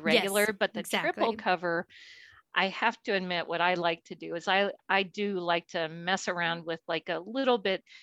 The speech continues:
Speaker 2: different thread in the looper. So
Speaker 1: Yeah.
Speaker 2: you can get some really beautiful, uh, like, on the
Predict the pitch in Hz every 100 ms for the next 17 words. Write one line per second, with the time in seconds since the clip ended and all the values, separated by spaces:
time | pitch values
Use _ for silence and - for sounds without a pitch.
0 | - _ 220 214 208 196 - - 160 170
1 | 226 269 - _ - 185 185 196 208 208
2 | 202 196 190 185 196 208 226 240 254 269
3 | 277 180 202 208 196 - 190 208 214 -
4 | 202 180 220 269 233 156 - 165 190 226
5 | 202 - 175 165 165 160 165 165 160 -
6 | - - _ - 190 - 214 208